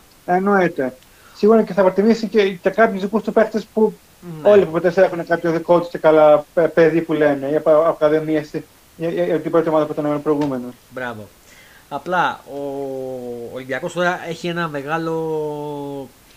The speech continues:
Speaker 2: θέμα. Πρέπει να, πρώτα να ξεκαθαρίσουν οι παίκτες που είναι ήδη στο επάχο ρόστερ, πιστεύω.
Speaker 1: Ακριβώς.
Speaker 2: Να δει ποιους,
Speaker 1: Ακριβώς.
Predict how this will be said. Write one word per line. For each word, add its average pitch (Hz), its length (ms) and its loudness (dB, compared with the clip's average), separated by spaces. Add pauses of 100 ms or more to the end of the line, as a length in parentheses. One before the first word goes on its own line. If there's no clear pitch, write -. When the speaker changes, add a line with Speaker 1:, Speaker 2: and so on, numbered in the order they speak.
(160)
Speaker 2:
θέμα. 147 440 -4
Πρέπει 139 180 -10
να, 143 140 -8
πρώτα 156 260 -8
να 143 80 -8
ξεκαθαρίσουν 143 580 -8 (340)
οι 123 140 -20
παίκτες - 240 -8
που - 80 -16
είναι 139 120 -8
ήδη 127 180 -10
στο 131 200 -12
επάχο 117 360 -12
ρόστερ, 117 360 -12 (100)
πιστεύω. 120 520 -10 (220)
Speaker 1:
Ακριβώς. 170 600 0 (140)
Speaker 2:
Να 131 220 -2
δει 160 100 -4
ποιους, 156 220 -4
Speaker 1:
Ακριβώς. 139 220 0